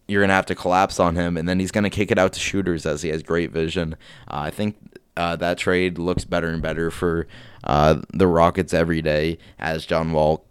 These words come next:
uh, looks healthy and continues to play games. I'm excited to see how he plays this season. Then you got James Harden at the two, who's been by far the most talked about player, uh, in these past couple weeks, uh, slash months.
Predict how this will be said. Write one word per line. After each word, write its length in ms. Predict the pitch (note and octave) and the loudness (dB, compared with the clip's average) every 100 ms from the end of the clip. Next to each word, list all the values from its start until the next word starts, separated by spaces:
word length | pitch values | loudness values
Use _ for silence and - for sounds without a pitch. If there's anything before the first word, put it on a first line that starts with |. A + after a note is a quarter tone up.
| - D2 | -12 -4
uh, 160 | D#2 | -2
looks 280 | D#2 E2 - | 0 -2 2
healthy 560 | F2 E2 - F2 E2+ - - | 4 2 0 2 2 -2 -14
and 400 | - C#2+ C#2 E2+ | -6 -4 -4 -6
continues 380 | F2+ D2+ D2+ D2+ | -6 -4 -4 -6
to 80 | - | -4
play 160 | D#2 D2 | -4 -4
games. 420 | B1+ C#2+ D#2+ - | -4 -4 -6 -6
I'm 140 | D2 | -6
excited 300 | D2+ E2+ C2+ | -2 -2 -2
to 40 | - | -6
see 80 | |
how 80 | G#1 | -6
he 60 | G1+ | -6
plays 240 | G1+ G1+ | -8 -10
this 160 | D2 - | -8 -8
season. 340 | C2 - D#2+ - - - - - - | -8 -6 -8 -10 -18 -20 -18 -14 0
Then 160 | A#2 | 4
you 80 | C3 | 8
got 200 | A#2+ F#2+ | 8 6
James 380 | F#2 A2+ B2 G#2+ | 6 6 6 10
Harden 340 | A2 A#2+ A#2 | 12 12 10
at 140 | G#2+ G#2 | 6 6
the 80 | |
two, 360 | F#2 A2 A2 A#2 | 6 10 10 10
who's 260 | G#2 F#2 E2+ | 8 6 6
been 240 | G2 F2+ | 6 8
by 240 | G2 B2+ | 12 12
far 260 | A#2+ A#2 A2+ | 12 8 8
the 120 | G#2+ | 6
most 260 | G#2+ G#2 - | 2 2 4
talked 320 | G2 G2+ - | 4 4 0
about 260 | F#2+ F#2+ - | 4 4 4
player, 540 | F#2+ G2 F#2+ F#2+ - - - - | 4 6 6 4 0 -8 -20 -4
uh, 120 | F2+ F2 | 0 0
in 100 | F#2 | 0
these 200 | F#2 - | -2 0
past 300 | F#2+ F#2 - | 2 2 2
couple 600 | G2 - F2+ E2+ C#2+ B1 | -4 0 2 2 0 -2
weeks, 520 | F2+ F#2+ F#2 - - | 0 0 -2 -6 -6
uh, 260 | - C#2+ D#2+ | -4 -4 -4
slash 400 | - F2+ F2 - | 0 2 2 0
months. 500 | E2 F2+ F2 - | 0 0 0 -6